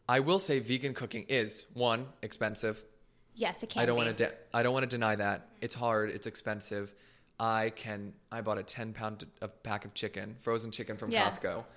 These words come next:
Speaker 1: and it's gonna last me a good month, maybe over.
Speaker 2: But isn't it interesting, like, why?
Speaker 1: It's, I mean, it's because
Speaker 2: Right.
Speaker 1: that's, fall back
Speaker 2: But
Speaker 1: to
Speaker 2: it's
Speaker 1: the
Speaker 2: like,
Speaker 1: industry
Speaker 2: why
Speaker 1: thing.
Speaker 2: is chicken so much cheaper when it's literally live animals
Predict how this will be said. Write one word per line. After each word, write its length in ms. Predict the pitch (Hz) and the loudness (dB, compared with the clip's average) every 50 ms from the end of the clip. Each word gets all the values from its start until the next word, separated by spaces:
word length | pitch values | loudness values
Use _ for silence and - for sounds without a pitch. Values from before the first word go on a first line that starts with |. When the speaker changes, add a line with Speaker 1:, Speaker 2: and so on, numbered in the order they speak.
| - - - - - - - _ _ _ _ _ - | -20 -20 -20 -20 -20 -20 -20 _ _ _ _ _ -4
Speaker 1:
and 380 | 113 107 107 107 104 104 101 - - | -2 0 0 0 0 -2 -6 -4 0
it's 200 | 113 113 110 - | 0 0 0 0
gonna 180 | - 113 107 | -2 -2 0
last 280 | 107 104 107 107 - - | 2 2 2 0 0 -4
me 100 | 117 107 | -4 -4
a 60 | 104 101 | -4 -6
good 340 | 101 - - 131 127 123 | -4 2 4 4 4 4
month, 340 | 123 117 113 107 107 107 - - - 107 | 4 2 2 2 2 -2 -4 -8 -4 -2
maybe 320 | 117 117 113 107 117 113 | 0 0 2 2 4 4
over. 180 | 107 107 101 - | 4 4 4 4
Speaker 2:
But 60 | - | 4
isn't 180 | - 277 311 | 4 4 4
it 80 | 311 294 | 4 4
interesting, 460 | - 254 247 - 262 254 - 294 277 269 | 4 2 0 0 0 0 0 2 2 2
like, 240 | 262 226 220 185 | 2 0 0 -2
why? 400 | 175 170 156 156 170 214 262 277 - - - _ _ | -4 -4 -2 -2 -4 -6 -8 -12 -14 -20 -20 _ _
Speaker 1:
It's, 220 | - 190 190 190 - - | 2 2 4 4 2 4
I 200 | 156 180 185 170 | 6 6 6 8
mean, 180 | 165 156 143 | 6 6 6
it's 160 | 131 123 - - | 4 4 2 0
because 520 | - 127 - - 120 113 107 101 - - - - _ _ - - - | 0 0 4 4 4 4 4 2 -2 -10 -14 -18 _ _ -20 -16 -6
Speaker 2:
Right. 440 | - 233 233 262 269 208 160 - - | 2 6 10 10 10 10 8 4 -2
Speaker 1:
that's, 120 | - - - | -8 -2 2
fall 120 | - - | 4 8
back 160 | 226 294 302 | 10 12 12
Speaker 2:
But 40 | 277 | 12
Speaker 1:
to 60 | 277 | 12
Speaker 2:
it's 60 | - - | 10 10
Speaker 1:
the 60 | - | 10
Speaker 2:
like, 100 | 311 294 | 12 12
Speaker 1:
industry 200 | 277 226 214 233 | 10 10 8 10
Speaker 2:
why 140 | 233 233 262 | 10 12 12
Speaker 1:
thing. 100 | 294 294 | 12 10
Speaker 2:
is 160 | 277 - - | 8 6 2
chicken 380 | - - 277 262 - 269 269 | 0 0 2 2 4 4 4
so 300 | 262 - - 262 240 233 | 2 2 2 2 2 2
much 300 | 226 226 226 220 - - | 2 0 0 -2 -2 -2
cheaper 300 | - - 262 247 - 240 226 | 0 0 0 0 2 2 2
when 100 | 214 220 | 2 2
it's 140 | 220 220 220 | 0 0 0
literally 280 | 220 220 220 220 220 214 | 0 2 4 4 4 2
live 320 | 214 196 190 190 196 208 | 2 2 4 4 4 2
animals 540 | 202 202 196 196 196 196 196 190 - - - | 0 -2 -2 -4 -4 -6 -6 -6 -8 -10 -12